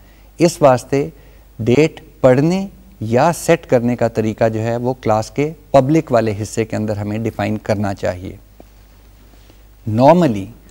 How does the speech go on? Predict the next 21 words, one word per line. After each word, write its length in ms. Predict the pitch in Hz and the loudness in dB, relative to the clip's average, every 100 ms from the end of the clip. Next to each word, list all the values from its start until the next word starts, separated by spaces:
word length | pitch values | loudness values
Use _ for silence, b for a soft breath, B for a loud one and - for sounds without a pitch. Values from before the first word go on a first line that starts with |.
| b - | b -6
जो 100 | 120 | 0
नॉर्म 440 | 113 110 123 135 104 | 2 4 4 4 0
है, 220 | 90 - b b b b b b - | -6 -12 b b b b b b -4
क्लास 320 | 123 123 156 | 2 2 2
के 120 | - | 0
अंदर 380 | 151 139 143 147 143 107 | 0 2 0 -4 -8 -10
डेटा 420 | 101 123 131 175 | -2 0 2 2
जो 140 | 160 | 2
है 200 | 139 135 | 0 -2
उसको 360 | 135 131 - 143 | -4 -8 -8 -8
प्राइवेट 520 | - 117 110 110 107 | -2 0 2 0 -2
रखा 240 | - - 101 | -10 -10 -10
जाता 340 | 92 92 104 | -8 -8 -8
है, 180 | 95 - _ - | -10 -14 _ -6
क्योंकि 220 | 170 175 | -2 0
अगर 220 | 175 151 147 | 2 2 2
डेटा 320 | 120 123 156 | 2 0 0
को 140 | 151 | 0
पब्लिक 440 | - 113 123 151 - | 2 2 2 2 2
कर 140 | 120 | 0
दिया 340 | 120 131 139 | 0 0 -2